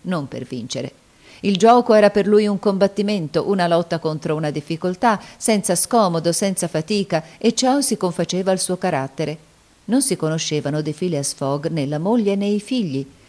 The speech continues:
ciò che può succedere alle persone più oneste, né parenti né amici, ciò che veramente è molto più raro.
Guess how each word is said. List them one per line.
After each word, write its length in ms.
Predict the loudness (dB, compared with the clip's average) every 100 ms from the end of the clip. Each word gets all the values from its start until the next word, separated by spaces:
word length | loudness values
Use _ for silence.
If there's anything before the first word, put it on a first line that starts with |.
| -8
ciò 240 | -2 -2
che 100 | -4
può 160 | -6 -6
succedere 560 | -6 -4 -2 -2 -2
alle 160 | -4 -6
persone 420 | -6 -6 -6 -6
più 200 | -6 -6
oneste, 440 | -4 -4 -4 -8 -16 _ _ -10
né 260 | -2 0 2
parenti 540 | 2 2 2 0 0
né 160 | 0 2
amici, 440 | 2 2 0 -6 -10 _ _
ciò 200 | -8 -8 -4
che 140 | -2
veramente 540 | -2 -2 -4 -6 -14 -6
è 80 | -4
molto 360 | -4 -6 -6
più 180 | -4 -4
raro. 320 | -4 -8 -12